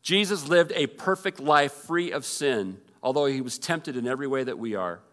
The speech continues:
He was falsely accused, falsely condemned, and put to death on a Roman cross, innocent as he was. And he did it because he loved you. And he doesn't expect you to change from the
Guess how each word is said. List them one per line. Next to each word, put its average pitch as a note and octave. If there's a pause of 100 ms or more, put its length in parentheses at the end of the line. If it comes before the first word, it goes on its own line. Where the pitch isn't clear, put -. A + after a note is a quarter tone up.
(420)
He D3
was C3
falsely E3+
accused, G3
falsely D#3
condemned, D#3
and A2+
put D#3
to C3+
death D3
on B2+
a A#2+
Roman C3+
cross, A#2
innocent C3+
as B2
he A#2+
was. G#2+ (440)
And A#2+
he A#2
did C#3
it D3+
because A#2
he G#2+
loved G2+
you. F2 (1500)
And A2+
he C#3
doesn't F3+
expect -
you F#3
to E3
change F3
from D3+
the C#3+